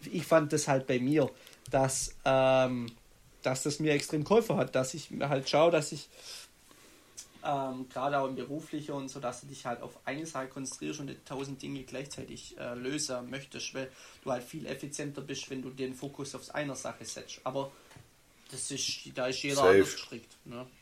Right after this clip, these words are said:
Speaker 2: Ja, natürlich. Und, äh, und du hast auch recht, ähm, mit diesem, dass unsere Aussagen sich ergänzen, weil letztendlich hilft ja beides dazu, sich auf eine Sache zu konzentrieren und
Speaker 1: Richtig.
Speaker 2: einfach mal
Speaker 1: Richtig.
Speaker 2: äh, kurze Auszeit aus dieser Dauerbeschallung zu nehmen.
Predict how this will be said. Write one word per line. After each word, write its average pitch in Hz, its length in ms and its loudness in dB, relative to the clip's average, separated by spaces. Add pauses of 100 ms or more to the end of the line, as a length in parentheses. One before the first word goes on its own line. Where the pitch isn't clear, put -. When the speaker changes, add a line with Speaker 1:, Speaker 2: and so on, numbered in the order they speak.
(1000)
Speaker 2:
Ja, 117 180 12
natürlich. 117 540 12
Und, 107 220 6
äh, - 20 -4
und 107 360 8
du 110 160 12
hast 110 140 8
auch 104 240 4
recht, 123 460 4
ähm, 95 320 10
mit 95 160 -2
diesem, 98 260 2
dass 92 180 8
unsere 92 280 2
Aussagen 98 480 10
sich 90 200 0
ergänzen, 107 600 4 (380)
weil 92 160 12
letztendlich 104 580 10
hilft 104 260 8
ja 95 100 12
beides 101 440 12
dazu, 98 420 2 (240)
sich 92 260 0
auf - 200 0
eine 104 240 10
Sache 95 320 8
zu - 140 -4
konzentrieren 98 760 4
und 90 160 8
Speaker 1:
Richtig. - 80 2
Speaker 2:
einfach 98 280 6
mal 85 380 6 (120)
Speaker 1:
Richtig. - 400 -16 (180)
Speaker 2:
äh, 85 200 10 (120)
kurze - 380 12
Auszeit 104 500 12
aus 92 160 10
dieser 87 280 2
Dauerbeschallung 87 640 6
zu - 100 -2
nehmen. 98 300 4